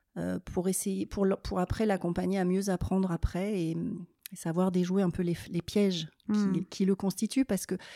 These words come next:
Speaker 1: ça nous est tous arrivé, la page blanche, le trou noir, bien évidemment.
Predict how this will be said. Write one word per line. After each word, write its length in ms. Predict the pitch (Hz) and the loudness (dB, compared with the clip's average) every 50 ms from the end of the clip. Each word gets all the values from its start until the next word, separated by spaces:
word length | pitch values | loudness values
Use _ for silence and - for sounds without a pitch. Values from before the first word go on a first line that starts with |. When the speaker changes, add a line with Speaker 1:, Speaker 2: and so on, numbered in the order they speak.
| - - | -20 -14
Speaker 1:
ça 160 | - - 190 190 | -2 2 6 6
nous 220 | 185 180 170 180 | 8 8 8 6
est 40 | 175 | 4
tous 240 | - 214 202 - 208 | 4 2 0 4 4
arrivé, 440 | 190 185 208 208 214 233 233 233 | 6 6 6 6 6 6 6 6
la 140 | 214 180 165 | 4 4 2
page 260 | - 170 170 175 165 | 2 2 0 2 2
blanche, 360 | 170 170 170 180 - - - - | 2 2 2 0 -2 -4 -8 -6
le 100 | - 165 | -6 -4
trou 220 | - - - 165 165 | -4 -4 0 2 2
noir, 240 | 170 170 170 - - | 2 2 2 -2 -2
bien 160 | 170 160 160 165 | -2 0 0 0
évidemment. 460 | 165 165 156 170 170 180 180 180 | 0 -2 -4 -4 -2 -2 -2 -4